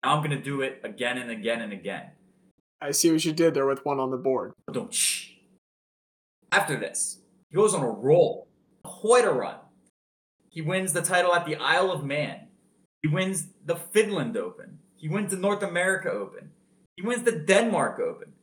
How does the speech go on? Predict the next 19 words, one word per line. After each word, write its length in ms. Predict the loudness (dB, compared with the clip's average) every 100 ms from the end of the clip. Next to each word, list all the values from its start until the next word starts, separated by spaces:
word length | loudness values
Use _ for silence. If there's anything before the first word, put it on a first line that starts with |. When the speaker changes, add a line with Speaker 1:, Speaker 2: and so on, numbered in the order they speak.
| _ _ -2
Speaker 1:
He 60 |
also 320 | 2 2 2 0
wins 420 | -6 -10 -12 -14
the 80 | -12
British 340 | -4 0 0 -2
Pentathlon, 920 | -6 -4 0 0 0 -6 -4 -6 -10 _ _
the 60 | -4
British 340 | -2 -2 -2
Masters, 640 | -4 -2 -4 -6 -8 -10 -18 _ _ _
the 80 | 0
Europe 320 | 2 4 2
Cup 240 | -2 -4 -2
Masters, 560 | -4 -6 -8 -12 -14 _ _ _
and 200 | -6 -4
the 80 | -4
Win 300 | -4 -4 -2
Mal 300 | -2 -2 -4
World 320 | -4 -4 -4
Masters. 560 | -6 -6 -8 -10 -16